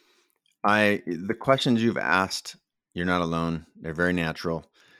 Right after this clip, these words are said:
You're, the fact that you're organized, that you've read my book, that you, um, are a thoughtful human,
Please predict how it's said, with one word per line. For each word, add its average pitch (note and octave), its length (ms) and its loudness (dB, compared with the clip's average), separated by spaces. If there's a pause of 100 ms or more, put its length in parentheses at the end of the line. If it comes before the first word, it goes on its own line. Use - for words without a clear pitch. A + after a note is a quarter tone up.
(540)
You're, F2 480 0
the D#2+ 160 -4
fact F2 340 -4
that F2+ 160 -2
you're F2+ 280 0
organized, F2 640 -2
that E2+ 80 -4
you've D#2+ 180 -6
read F2 200 0
my E2+ 140 -2
book, E2 460 -6 (140)
that E2+ 260 -2
you, D#2+ 520 -4 (220)
um, D#2+ 320 -8
are E2+ 180 0
a E2 40 -6
thoughtful - 480 -8
human, E2+ 400 -2